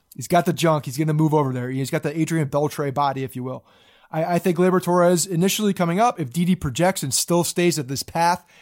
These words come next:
and, and is playing a, a, a good defensive shortstop like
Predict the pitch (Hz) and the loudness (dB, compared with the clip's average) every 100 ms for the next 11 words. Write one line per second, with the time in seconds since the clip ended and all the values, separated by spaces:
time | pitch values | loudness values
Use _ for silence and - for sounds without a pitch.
0 | - 139 117 175 135 165 123 - 165 160 | -10 -8 -6 -6 -4 -4 -6 -4 -2 0
1 | 143 165 143 147 156 123 175 143 143 - | -2 -6 -10 -10 -6 0 0 0 -4 0
2 | 160 160 165 139 - _ _ - 185 185 | 0 0 -2 -4 -10 _ _ -4 0 0
3 | 202 185 180 147 123 | 2 0 0 -6 -6